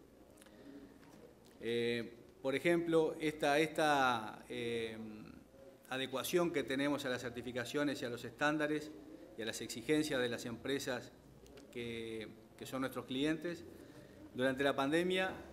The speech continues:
eh, nos fuimos capaces de, fuimos capaces de adecuarnos rápidamente a los protocolos exigidos para poder seguir trabajando.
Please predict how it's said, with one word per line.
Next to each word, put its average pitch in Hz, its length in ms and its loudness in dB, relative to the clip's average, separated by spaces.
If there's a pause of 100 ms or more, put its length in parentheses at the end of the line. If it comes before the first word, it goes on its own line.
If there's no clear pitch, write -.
(120)
eh, 117 440 -2 (1080)
nos 127 260 -2 (440)
fuimos 165 300 2
capaces 156 540 4
de, 147 400 4
fuimos 170 320 2
capaces 143 520 0
de 147 300 2 (360)
adecuarnos 143 600 4
rápidamente 151 960 2 (340)
a 135 80 -4
los 127 120 0
protocolos 135 760 2 (440)
exigidos 147 580 0
para 127 240 0
poder 127 220 0
seguir 127 240 -6
trabajando. 117 580 -4